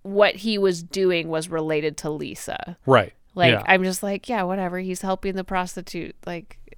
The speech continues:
Speaker 1: eh, okay.
Speaker 2: Yeah.
Speaker 1: <laughs>
Speaker 2: I have it in seventy-sixth, which puts it right below Savage Harvest and right above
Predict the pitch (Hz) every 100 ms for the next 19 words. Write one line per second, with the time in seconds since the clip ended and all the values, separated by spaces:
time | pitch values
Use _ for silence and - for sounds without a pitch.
0 | - - - - - - 214 208 202 -
1 | - - 135 - 403 - 370 - - _
2 | _ _ _ _ 131 143 143 120 - 139
3 | 123 - 131 - - - _ - 113 -
4 | 123 - 110 - 120 117 110 - 120 127
5 | 120 - 135 151 160 - - - - _
6 | 113 113 113 110 110 104